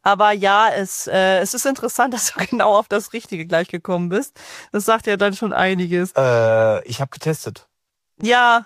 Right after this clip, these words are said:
Speaker 1: das, das hattest du geschrieben, genau.
Speaker 2: Ja, aber gut.
Speaker 1: Ja, muss ich, vielleicht komm ich ja doch noch mal dran.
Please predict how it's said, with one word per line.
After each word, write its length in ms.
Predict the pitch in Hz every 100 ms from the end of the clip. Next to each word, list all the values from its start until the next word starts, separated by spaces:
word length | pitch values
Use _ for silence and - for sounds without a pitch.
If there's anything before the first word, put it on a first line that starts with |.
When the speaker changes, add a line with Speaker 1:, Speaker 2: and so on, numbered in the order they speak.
| -
Speaker 1:
das, 220 | 220 -
das 160 | 220 247
hattest 220 | 240 -
du 60 | 202
geschrieben, 540 | 220 - 247 220 196
genau. 520 | 196 220 214 190 196 - _ _
Speaker 2:
Ja, 260 | - 110 101 _ _
aber 300 | - 120 107
gut. 200 | 104 104 - _ _ _
Speaker 1:
Ja, 400 | 190 170 175 185 -
muss 160 | 196 190
ich, 100 | 175
vielleicht 240 | 233 226
komm 160 | 208 190
ich 60 |
ja 60 | 180
doch 180 | 175 190
noch 100 | 190
mal 220 | 180 170
dran. 420 | - 165 170